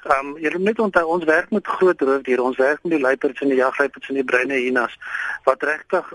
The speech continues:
'n groot hond het, nodig het om, om, om op te staan teen hulle. Ehm, ons werk ook en ons het begin kyk na proewe met die gewone Afrikanerse hond. Dit is die hond die, wat uit Afrika uitkom, die regte Afrika hond. Ehm,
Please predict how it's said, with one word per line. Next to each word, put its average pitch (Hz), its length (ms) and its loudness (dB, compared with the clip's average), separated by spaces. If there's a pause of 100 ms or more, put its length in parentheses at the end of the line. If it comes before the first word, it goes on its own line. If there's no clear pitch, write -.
(140)
'n 139 100 -2
groot 175 300 2
hond 147 200 2
het, 135 240 -2
nodig 147 300 2
het 131 220 -4
om, 123 320 -2
om, 135 200 0 (120)
om 135 120 -2
op 135 160 -4
te - 120 -4
staan 127 340 0
teen 123 160 -4
hulle. 117 240 0 (480)
Ehm, 143 380 2
ons 208 180 2
werk 180 280 2
ook 214 340 -2
en 170 120 0
ons 170 100 2
het 170 120 -2
begin 208 400 0 (140)
kyk 180 220 0
na 170 100 0
proewe 180 340 2
met 160 160 0
die 151 160 0 (260)
gewone 190 400 2
Afrikanerse 196 720 2
hond. 120 140 0
Dit 135 140 -2
is 208 100 0
die 226 120 6
hond 185 320 2
die, 160 240 2 (100)
wat 147 180 0
uit 151 260 4
Afrika 151 400 2
uitkom, 131 300 -2
die 127 100 2
regte 143 300 0
Afrika 143 440 0
hond. 110 300 -4 (400)
Ehm, 131 400 2